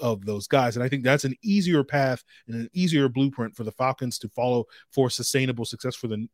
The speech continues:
foreseeable future. You know, hope Desmond Ridder follows a path like Jalen Hurts, gets better year after year to a point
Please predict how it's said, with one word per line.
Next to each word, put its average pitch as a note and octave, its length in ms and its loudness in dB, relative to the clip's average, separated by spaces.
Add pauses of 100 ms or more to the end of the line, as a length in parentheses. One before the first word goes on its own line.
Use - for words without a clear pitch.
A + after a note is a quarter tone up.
(120)
foreseeable A#2 520 -2
future. F3 400 0 (220)
You A#2+ 120 -2
know, G2 140 -8 (400)
hope D3+ 240 8 (120)
Desmond C#3 320 2
Ridder C#3+ 300 6 (640)
follows C#3 280 8
a C3 60 0
path C3+ 300 2
like C3 180 2 (180)
Jalen C3+ 240 4
Hurts, C3+ 240 2
gets A#2 200 -6
better B2+ 220 4
year B2 200 4
after B2 220 0
year A#2+ 260 2
to A#2+ 140 -2
a A2 40 -4
point B2 300 -2